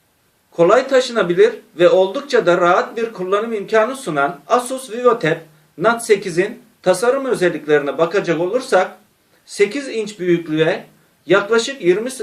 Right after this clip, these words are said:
yirmi iki santim uzunluğa, on üç buçuk santim genişliğe ve bir buçuk santimetrenin biraz üzerinde de bir kalınlığa sahip.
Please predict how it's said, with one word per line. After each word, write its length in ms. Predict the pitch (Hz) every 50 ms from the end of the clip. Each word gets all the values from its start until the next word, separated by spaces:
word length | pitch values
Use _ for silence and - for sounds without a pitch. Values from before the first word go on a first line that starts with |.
| - - -
yirmi 300 | 160 175 185 196 208 214
iki 180 | 214 - 285
santim 480 | - - 233 196 185 160 160 156 151 151
uzunluğa, 640 | 151 143 151 151 139 135 139 131 131 165 - - - _ _ _ _ _ _ _
on 160 | 202 240 277 294
üç 180 | 285 294 240
buçuk 280 | 247 233 - 202 180 -
santim 440 | - 185 165 160 151 160 151 151 156
genişliğe 640 | 175 175 180 175 175 - 143 139 135 135 139 - - _ _ _ _ _
ve 180 | 165 202 196 202
bir 200 | 285 302 302 254
buçuk 260 | 269 - - 196 190
santimetrenin 800 | - 202 190 185 180 202 185 180 180 175 185 190 190 196 196 214
biraz 300 | 277 269 269 226 180 180
üzerinde 580 | 190 175 190 208 202 202 202 214 247 247 -
de 180 | 175 190 240 - -
bir 220 | 190 240 233 -
kalınlığa 500 | - 226 208 208 208 208 202 202 202 196
sahip. 400 | 196 - 170 139 117 104 95 -